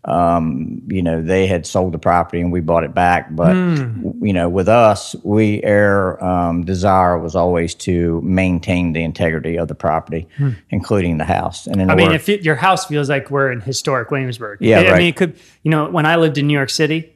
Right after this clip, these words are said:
Speaker 2: I would always go upstate, the Hudson River Valley. I'd visit all those historical homes. Your home has that beautiful aesthetic.
Speaker 1: Yeah.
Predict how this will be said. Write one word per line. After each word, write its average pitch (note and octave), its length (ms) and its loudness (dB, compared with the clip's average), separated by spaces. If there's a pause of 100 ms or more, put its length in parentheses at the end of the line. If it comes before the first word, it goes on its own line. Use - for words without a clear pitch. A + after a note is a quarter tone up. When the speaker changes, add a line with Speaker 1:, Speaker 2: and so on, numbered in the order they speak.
Speaker 2:
I C#3 100 2
would C#3 140 2
always C#3 260 2
go C#3 200 0
upstate, D3 540 -4
the D#3+ 80 -8
Hudson C#3 300 -2
River C3 220 -2
Valley. C#3 320 0
I'd B2+ 100 -6
visit C3+ 360 -2
all C#3 120 0
those B2+ 160 -4
historical C3+ 560 -4
homes. B2+ 400 -4 (260)
Your E3+ 300 4
home C#3 380 0 (180)
has C#3 380 -2
that B2+ 400 -2
beautiful C#3 440 -4
aesthetic. A2 600 -6
Speaker 1:
Yeah. F2+ 220 2